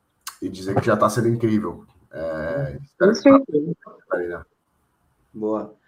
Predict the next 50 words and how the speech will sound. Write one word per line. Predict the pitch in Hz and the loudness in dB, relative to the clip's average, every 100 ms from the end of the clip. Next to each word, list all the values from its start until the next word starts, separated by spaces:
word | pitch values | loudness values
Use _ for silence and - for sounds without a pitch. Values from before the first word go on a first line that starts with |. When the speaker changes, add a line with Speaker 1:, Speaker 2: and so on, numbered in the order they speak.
| _ - | _ -4
Speaker 3:
Vamos | 220 285 | 0 2
falar | 240 220 | 4 6
bastante | 214 202 214 214 208 214 | 6 6 6 6 8 6
hoje, | 214 196 | 6 4
então, | 160 185 147 | 4 6 6
do | 139 | 4
projeto, | 143 139 147 202 208 277 | 4 4 4 2 0 -4
né, | 214 233 | -2 -2
do | 160 | -4
projeto | 113 120 117 151 - | -2 -2 0 -2 -2
Catarina, | 123 120 110 170 175 | -4 0 0 0 0
que | 139 | -2
a | |
gente | 107 110 101 - - 107 | -4 -4 -8 -8 -14 -16
de-, | 113 113 | -6 4
é, | 143 - 101 107 92 | 4 4 0 -2 -4
dom-, | 107 135 123 - | 0 2 2 2
nominou | 127 147 123 123 135 | 4 6 6 6 6
o | 131 | 4
Projeto | 127 113 135 135 | 2 4 2 2
Catarina, | 120 113 117 156 143 | 0 2 2 2 2
que | 120 | 2
é | |
esse | 120 139 | 2 0
projeto | 123 113 120 120 | 0 2 2 0
de | 110 110 104 - _ - _ _ - | -2 -2 -4 -8 _ -20 _ _ 0
de | 117 | 6
levar | 117 107 123 | 6 8 6
ela | 127 127 123 | 8 8 6
pra | 117 | 2
ser | - 123 | 0 4
uma | 120 113 | 4 4
tenista | 113 113 123 | 2 0 -2
profissional, | 123 - 110 127 - 113 | -2 -2 0 2 4 4
e, | 104 101 - - _ - - - - | 2 -2 -8 -20 _ -14 -14 -14 0
e | 120 | 4
é | 120 | 4
o | |
projeto, | 135 123 127 131 | 6 6 6 4
ele | 110 | 0
tem | 123 123 | 2 4
outros | 147 147 117 | 4 4 2
âmbitos, | 147 160 143 | 4 4 2
que | |
nós | 117 | 0
vamos | 127 120 | 0 2
falar | 123 | 2
bastante | 123 123 131 131 | 4 2 -2 -6
sobre | 139 147 165 | -2 0 2
isso. | - - | 0 -8